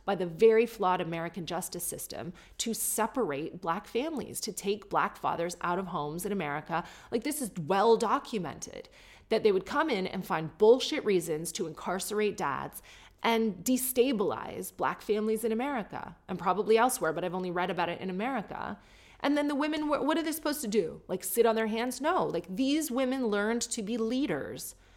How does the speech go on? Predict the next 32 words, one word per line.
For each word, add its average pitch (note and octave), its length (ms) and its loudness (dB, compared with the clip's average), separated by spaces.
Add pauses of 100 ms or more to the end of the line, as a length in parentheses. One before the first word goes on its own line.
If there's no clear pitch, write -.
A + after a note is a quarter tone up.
(240)
because G#3 300 0
their A3+ 220 4
leaders F#3+ 760 -2 (180)
were G3+ 140 -2
taken G3+ 340 -2
away F#3 180 -4
from F#3 220 -10
them D3 360 -8 (120)
by F#3+ 80 -4
a F3 80 -2
very D#3+ 320 -6
corrupt D#3+ 420 -8
system. - 640 -10 (720)
So G3+ 280 0
don't C4+ 320 2
ask D4 320 0
yourself, - 340 -6
these C#4 220 -4
men B3+ 180 0
are F3 80 -2
like, D3 120 -4
"Well, F3 340 -4 (560)
oh, E4+ 260 2
well, A#3+ 140 8
what's, - 240 0
what E4+ 140 2
am E4+ 100 2
I G#4 240 4
supposed G#3+ 260 2
to F#3 80 6
do G3+ 160 6
anymore?" F#3 640 2